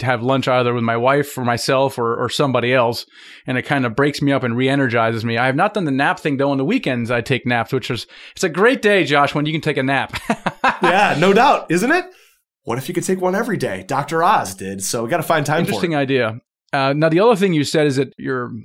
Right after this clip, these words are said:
Speaker 1: health situation forced you to evaluate your business as well.
Speaker 2: Yeah.
Speaker 1: Now, you still have multiple businesses. Can you describe kind of what those businesses are and what the purpose or intent is behind them? Because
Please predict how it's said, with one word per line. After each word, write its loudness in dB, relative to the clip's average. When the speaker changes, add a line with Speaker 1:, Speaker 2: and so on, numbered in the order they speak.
Speaker 1:
health -6
situation -6
forced -2
you -2
to -2
evaluate 0
your -8
business -2
as -6
well. -2
Speaker 2:
Yeah. -8
Speaker 1:
Now, 0
you -2
still -2
have -4
multiple 0
businesses. -6
Can -2
you -2
describe 0
kind -2
of -4
what -2
those -2
businesses -4
are 0
and -2
what -2
the -2
purpose -6
or -2
intent -4
is -4
behind 0
them? -2
Because -2